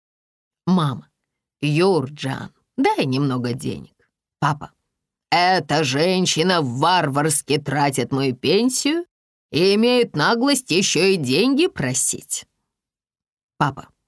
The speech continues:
«Миндаль дорого взяла? Скажи недорого, чтобы я смог его есть». Мама. «Очень дорого». Недавно родители справили пятьдесят лет брака.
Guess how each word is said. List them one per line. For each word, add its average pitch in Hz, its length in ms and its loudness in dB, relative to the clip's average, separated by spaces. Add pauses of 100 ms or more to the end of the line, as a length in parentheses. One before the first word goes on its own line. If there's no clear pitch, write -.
(380)
«Миндаль 175 520 2
дорого 170 440 0
взяла? - 400 -10 (320)
Скажи 185 400 0
недорого, 208 580 2
чтобы 185 280 0
я 156 140 2
смог 160 360 0
его 151 160 2
есть». - 540 -8 (400)
Мама. 147 300 -2 (340)
«Очень 147 880 0
дорого». - 500 -12 (960)
Недавно 247 500 2
родители 196 560 0
справили 151 560 0
пятьдесят 127 720 -4
лет 120 180 -4
брака. 120 520 -8